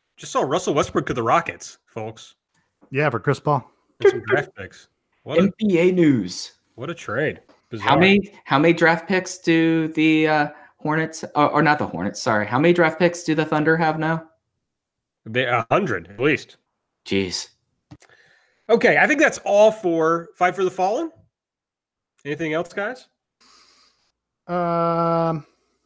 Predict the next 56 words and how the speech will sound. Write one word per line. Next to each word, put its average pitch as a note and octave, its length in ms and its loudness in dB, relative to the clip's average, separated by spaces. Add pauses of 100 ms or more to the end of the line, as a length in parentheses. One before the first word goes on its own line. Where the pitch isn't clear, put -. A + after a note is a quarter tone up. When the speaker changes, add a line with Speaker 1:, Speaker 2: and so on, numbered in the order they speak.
(300)
Speaker 2:
uh, C#3+ 260 2
I'm D3+ 140 4
interested E3+ 320 0
to D#3+ 80 -2
see D3+ 240 2
if D3 80 2
there's, C#3+ 160 2
like, C#3 220 2
a, C3+ 320 2 (760)
uh, B2 380 0 (100)
over, C3+ 600 -2 (360)
I D3+ 40 -6
mean, D3+ 140 -2
it's D3+ 100 -6
hard E3+ 160 0
to C#3 40 -6
call B2 200 0
it G#2+ 40 -4
overwrought, G2 560 -6
but, A2+ 120 -6
like, A2+ 160 -2
an B2 80 -4
overproduced C3+ 920 0 (160)
Farrah C#3+ 360 4
and C3 100 2
Farrah C3+ 380 2
ad C3+ 260 -4
break C3+ 240 -6
in C#3 80 -2
the C#3 60 -2
middle C#3+ 220 -4
of C#3 60 -6
the C#3+ 80 -4
show D3+ 340 -2
where C#3+ 160 -8
they B2 100 -8
have B2+ 280 -8
the C3 180 -8
Speaker 1:
Oh, D#3+ 180 -8
yeah. C#3+ 180 -8 (120)
Speaker 2:
attorneys B2+ 280 -2
Speaker 1:
Oh, B3 40 4
we B3+ 60 2
gotta E4+ 280 4
talk A3 200 0
Farrah A3+ 200 4
and F#3 100 -2
Farrah. G#3+ 140 2
Speaker 2:
doing D#3 200 6
Speaker 1:
Hold D3 100 0
Speaker 2:
their C#3 80 4
Speaker 1:
on, B2+ 40 0
Speaker 2:
hard C#3+ 180 4
Speaker 1:
hold A#2+ 80 -2
on. - 40 -12
Speaker 2:
sell. C#3 400 -2